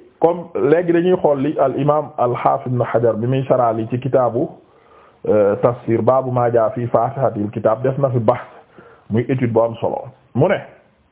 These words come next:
bi muy tàmbali, bon, am lu mu njëkk a wax ci kaw, mu ne, "Tanbihan." <laughs> Mu ne, ñaari yu may attirer seen attention, yow miy jàng sama téere bii di al,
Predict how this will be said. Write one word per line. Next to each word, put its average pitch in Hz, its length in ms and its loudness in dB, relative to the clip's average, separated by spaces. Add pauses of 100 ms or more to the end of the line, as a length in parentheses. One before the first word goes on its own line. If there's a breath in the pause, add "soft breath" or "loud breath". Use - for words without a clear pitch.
(960 soft breath)
bi 120 120 2
muy 175 180 4
tàmbali, 160 400 0
bon, 117 140 -2
am 139 220 0
lu 143 60 0
mu 139 60 0
njëkk 135 200 0
a 117 40 4
wax 110 160 0
ci 101 100 -10
kaw, 90 200 0 (160)
mu 147 160 2
ne, 196 120 2 (800)
"Tanbihan." 196 1200 2 (480)
<laughs> - 600 -14 (1040 loud breath)
Mu 185 160 6
ne, 254 240 0
ñaari 285 680 2 (1400)
yu 151 160 4
may 202 160 0
attirer 190 380 2
seen 160 160 2
attention, 127 760 0
yow 135 260 4
miy 143 180 0
jàng 127 220 2 (120)
sama 117 180 2
téere 107 320 2
bii 107 240 2
di 113 120 2
al, 110 180 2